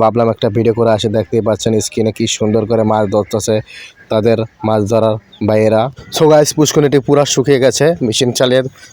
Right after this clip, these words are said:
পুষ্কুনি যত পানি আছে সব পানিগুলো এসে ফেলেছে। এখন মাছ ধরার পালা। গাইস, আগে অনেক মাছ পেত, এখন মাছ পায় না, কারণ চায়না জালে সব মাছ ছেঁকে ফেলেছে এবং সব যে-, যেই পুষ্কুনি আগে তিরিশ থেকে চল্লিশ হাজার টাকা বেচতো, এখন বর্তমানে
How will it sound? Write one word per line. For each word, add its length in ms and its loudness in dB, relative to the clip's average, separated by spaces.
পুষ্কুনি 360 0
যত 120 2
পানি 220 2
আছে 180 -2
সব 180 -2
পানিগুলো 360 2
এসে 200 -2
ফেলেছে। 340 2
এখন 140 0
মাছ 200 2
ধরার 260 2
পালা। 180 2
গাইস, 160 2
আগে 200 2
অনেক 120 2
মাছ 140 0
পেত, 200 0
এখন 240 -2
মাছ 200 0
পায় 140 2
না, 40 2
কারণ 180 4
চায়না 300 2
জালে 160 4
সব 120 2
মাছ 180 2
ছেঁকে 280 2
ফেলেছে 300 4
এবং 140 -2
সব 120 0
যে-, 120 -6
যেই 240 4
পুষ্কুনি 400 2
আগে 140 2
তিরিশ 240 2
থেকে 220 2
চল্লিশ 260 2
হাজার 180 0
টাকা 180 2
বেচতো, 260 -2
এখন 140 2
বর্তমানে 500 2